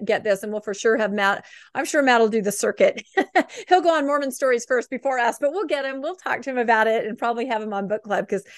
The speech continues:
yeah, it's really important to, to understand why we are, um, here today at this point. We've gotta go back to the past, and we've gotta look, and we've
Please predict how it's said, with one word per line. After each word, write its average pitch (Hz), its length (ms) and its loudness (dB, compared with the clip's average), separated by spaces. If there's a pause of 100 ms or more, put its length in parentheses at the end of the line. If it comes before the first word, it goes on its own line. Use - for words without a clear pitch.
(220)
yeah, 247 160 8
it's 294 180 4
really 403 260 4
important 262 520 0
to, 254 260 -4 (100)
to 302 100 -2
understand 302 460 -2
why 240 220 4
we 294 160 0
are, 254 320 4 (400)
um, 226 440 0
here 294 340 -6
today 240 460 2
at 233 100 -4
this 302 160 -6
point. 349 400 -6
We've 254 180 -2
gotta 277 220 4
go 262 100 4
back 226 200 -2
to 220 80 -4
the 202 80 0
past, 170 420 -6
and 214 100 -6
we've 214 140 0
gotta 208 240 4
look, 185 240 0
and 190 80 -4
we've 190 140 -4